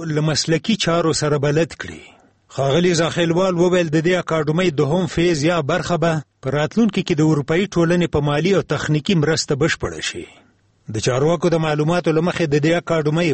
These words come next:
په لومړي فیز د امریکا لخوا څلور میلیونه ډالره لګېدلي دي. د یادې اکاډمۍ د پرانستو پر مهال په افغانستان کې د امریکا سفارت د اقتصادي برخې مسؤل ډاکټر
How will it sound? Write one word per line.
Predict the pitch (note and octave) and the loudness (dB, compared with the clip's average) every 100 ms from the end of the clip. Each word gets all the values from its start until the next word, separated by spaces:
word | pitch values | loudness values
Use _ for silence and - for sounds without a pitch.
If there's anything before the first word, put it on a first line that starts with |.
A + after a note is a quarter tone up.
| - | 0
په | D#3 | 0
لومړي | D#3 E3+ F3+ | 2 2 0
فیز | D3 A2+ - - - | -2 -2 -6 -12 -12
د | G#2 A#2+ | -4 0
امریکا | C#3+ C#3 F3 F#3 | 0 0 0 0
لخوا | D#3 F3+ F3+ | 0 0 0
څلور | - D#3 D3+ G3+ F3 | 0 0 2 2 2
میلیونه | D3+ D3+ E3 G3+ E3+ | 0 0 2 2 2
ډالره | D3+ D3+ E3+ F3 | 0 2 2 2
لګېدلي | D3+ C#3 D3+ C#3+ F3 A#2 F2+ | 0 0 0 2 0 0 -8
دي. | D#2 - - _ _ _ - | -16 -18 -20 _ _ _ -8
د | A#2+ | -2
یادې | D3 E3+ F3+ E3+ | 0 2 2 0
اکاډمۍ | - D#3+ D3+ E3 F3+ | 0 0 2 0 0
د | D3+ - | 0 0
پرانستو | D3+ D#3 C#3+ - F3+ | 0 0 0 0 0
پر | E3+ D3 | 0 0
مهال | C#3 D#3 B2 G2 | 0 0 -2 -4
په | C3+ C#3+ | -2 -2
افغانستان | B2+ D3+ D3+ - F#3+ | 0 0 0 0 0
کې | E3 E3+ | 0 0
د | D#3 | 0
امریکا | D3 D3 F3+ E3+ | 0 0 0 0
سفارت | D#3+ C#3+ D#3 E3+ - - - - B2 | 0 -2 0 0 -2 -12 -20 -6 0
د | |
اقتصادي | D3+ - E3 - D#3+ G3 | 0 0 -2 0 2 2
برخې | F3+ F#3+ E3+ E3 | 0 -2 0 0
مسؤل | D#3 - F#3 C#3 A#2+ D3+ | 0 0 0 0 -2 -2
ډاکټر | D3+ - | -2 -2